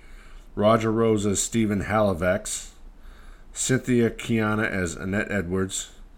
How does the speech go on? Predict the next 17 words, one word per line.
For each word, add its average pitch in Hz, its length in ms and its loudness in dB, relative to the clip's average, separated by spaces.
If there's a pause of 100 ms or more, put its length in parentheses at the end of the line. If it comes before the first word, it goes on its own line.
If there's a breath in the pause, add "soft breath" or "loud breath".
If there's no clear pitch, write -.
(400 soft breath)
Michael 110 320 0
Noban 110 480 2
as 98 340 -4
Officer 101 500 -4
Thornton. 104 500 -2 (1160 soft breath)
Justin 113 640 0
Nor-, 107 500 2 (560)
Noel 101 560 2
as 92 180 -2
Billy. 98 500 0 (400 soft breath)
Tommy 117 320 2
Noel 95 460 0
as 85 140 -2
Tyne. 95 600 -2
And 85 180 -8
Doug 101 280 -2
Bradley, 87 540 -2